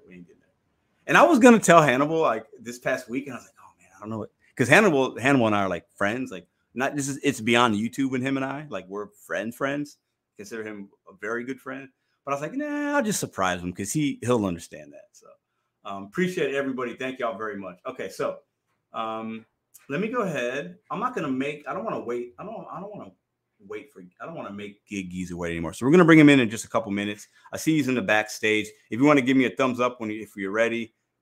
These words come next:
that way. Um, awesome. I see you. Cool, cool, cool.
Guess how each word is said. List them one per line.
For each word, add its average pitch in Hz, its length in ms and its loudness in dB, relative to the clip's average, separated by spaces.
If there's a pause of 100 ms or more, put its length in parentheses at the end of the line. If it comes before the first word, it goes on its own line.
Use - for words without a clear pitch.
(140)
that 104 240 -2
way. 104 420 -4
Um, 90 460 -10 (580)
awesome. 113 300 2
I 104 80 -2
see 104 180 -10
you. 90 120 -10
Cool, 104 180 -10
cool, 98 160 -12
cool. 92 200 -16